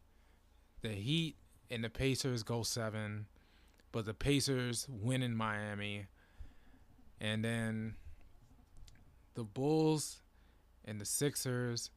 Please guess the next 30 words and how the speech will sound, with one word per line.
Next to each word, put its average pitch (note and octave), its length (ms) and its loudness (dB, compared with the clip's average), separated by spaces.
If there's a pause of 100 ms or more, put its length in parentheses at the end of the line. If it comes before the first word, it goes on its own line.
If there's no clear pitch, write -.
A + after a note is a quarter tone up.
(400)
have A2+ 140 0
about G#2 300 -2
four D3 380 2
close C3 380 0
games, G#2+ 680 -2 (720)
but A2 160 -4
the G#2 60 -6
Bulls B2 440 0
are A2+ 80 -2
too C#3+ 260 2
much B2+ 460 2 (140)
in B2 180 -2
game A#2 320 -2
five. G#2 520 -2 (1080)
They B2 240 0
win B2+ 200 4
the A#2 80 4
series A#2 420 0
four A2+ 240 -2
one. A2 380 0
Jordan B2 340 0
and A2+ 120 -2
A A2+ 180 2
I G#2+ 200 2
have G#2+ 260 -2
an G#2 200 -8
epic A#2+ 420 0
s-, - 140 -14 (240)
scoring A#2 640 0
series, A2 640 -2